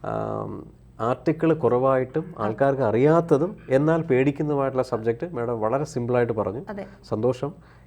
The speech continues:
Speaker 1: ഇതിന് വേറെന്തെങ്കിലും പരിഹാരം എന്തെങ്കിലും കൊടുക്കാനുണ്ടോ? അങ്ങനെ
Speaker 2: ഇല്ല,
Speaker 1: പേടിപ്പിച്ച്
Speaker 2: പരി-,
Speaker 1: വെച്ചേക്കുന്നത്.
Speaker 2: പേടിപ്പിക്കുന്നതിന് ആൾക്കാര് ഇ-, ഇനി എനിക്ക് പറയാനുള്ളത്, ഏഹ്,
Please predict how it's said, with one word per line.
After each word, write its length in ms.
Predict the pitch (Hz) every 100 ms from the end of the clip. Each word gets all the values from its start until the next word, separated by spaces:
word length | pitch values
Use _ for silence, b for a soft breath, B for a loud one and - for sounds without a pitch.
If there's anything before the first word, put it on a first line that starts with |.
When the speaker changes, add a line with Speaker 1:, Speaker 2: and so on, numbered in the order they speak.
| b
Speaker 1:
ഇതിന് 200 | 190 202
വേറെന്തെങ്കിലും 760 | 151 147 156 160 160 160 160 156
പരിഹാരം 500 | 127 123 135 170 175
എന്തെങ്കിലും 260 | 139 127 107
കൊടുക്കാനുണ്ടോ? 600 | 90 90 95 90 87 90
അങ്ങനെ 240 | 123 143
Speaker 2:
ഇല്ല, 180 | 143 127
Speaker 1:
പേടിപ്പിച്ച് 420 | 131 139 143 113
Speaker 2:
പരി-, 80 | 240
Speaker 1:
വെച്ചേക്കുന്നത്. 440 | 233 - 101 247
Speaker 2:
പേടിപ്പിക്കുന്നതിന് 1000 | - - 285 277 269 262 233 233 - -
ആൾക്കാര് 580 | 214 233 233 247 226 233 - - -
ഇ-, 220 | 202 214
ഇനി 400 | - 262 302 339 -
എനിക്ക് 280 | 240 247 247
പറയാനുള്ളത്, 680 | 220 202 208 214 196 180 202
ഏഹ്, 920 | 202 - - - - - 208 202